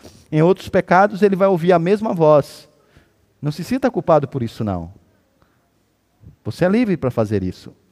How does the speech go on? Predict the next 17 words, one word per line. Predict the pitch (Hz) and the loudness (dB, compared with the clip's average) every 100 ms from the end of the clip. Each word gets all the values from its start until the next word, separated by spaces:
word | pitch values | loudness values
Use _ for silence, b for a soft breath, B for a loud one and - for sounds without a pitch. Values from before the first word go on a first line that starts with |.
| _ _ _ _ b b b b b | _ _ _ _ b b b b b
E | 165 | 2
aí | 175 | 4
eu | 202 | 4
concluo, | 196 160 185 175 | 2 -2 -2 -2
então, | 160 170 170 165 | 0 0 0 -2
pra | 147 | -4
gente | 143 151 | -4 -6
encerrar, | 160 - 139 143 139 143 _ _ b b b b b b b b b - | -8 -4 0 2 2 -2 _ _ b b b b b b b b b -2
mostrando | 175 - 233 196 | -2 0 0 2
pra | 202 | 2
vocês | 185 - 208 202 | 0 2 2 2
que | - 208 | -2 -2
Paulo | 196 190 180 | 2 2 2
aqui | 175 190 | 0 -4
nos | 190 170 | -4 -6
ensina | 160 - 185 190 185 180 185 - _ _ _ | -8 -6 -4 0 0 0 -2 -8 _ _ _
algo | 160 180 190 156 180 180 170 - | 2 4 4 2 4 4 0 -8